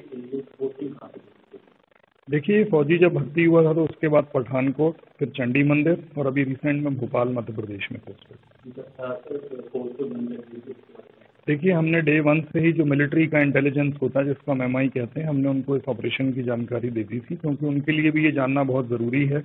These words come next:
Speaker 2: कि ये कितने छोटे rank के कर्मचारी को इतनी जो sensitive information है, उसके तक access कैसे।
Speaker 1: क्या कोई और भी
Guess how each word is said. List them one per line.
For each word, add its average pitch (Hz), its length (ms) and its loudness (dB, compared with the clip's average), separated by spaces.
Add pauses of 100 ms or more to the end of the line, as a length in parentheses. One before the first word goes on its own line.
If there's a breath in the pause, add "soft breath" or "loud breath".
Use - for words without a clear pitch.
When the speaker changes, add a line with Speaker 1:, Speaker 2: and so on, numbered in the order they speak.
(600 soft breath)
Speaker 2:
कि 147 120 0
ये 151 80 2
कितने 147 300 -2
छोटे 147 360 0
rank 143 280 2
के 151 60 -4
कर्मचारी 123 540 -2
को 143 140 -2
इतनी 143 380 -2 (160)
जो 127 160 0
sensitive 143 500 -2
information 127 600 -2
है, 139 100 -4
उसके 143 240 -6
तक 131 220 -4
access 120 320 -4 (120)
कैसे। 113 260 -10 (520)
Speaker 1:
क्या - 100 -10 (380)
कोई 147 240 -6
और 135 120 0
भी 143 360 -8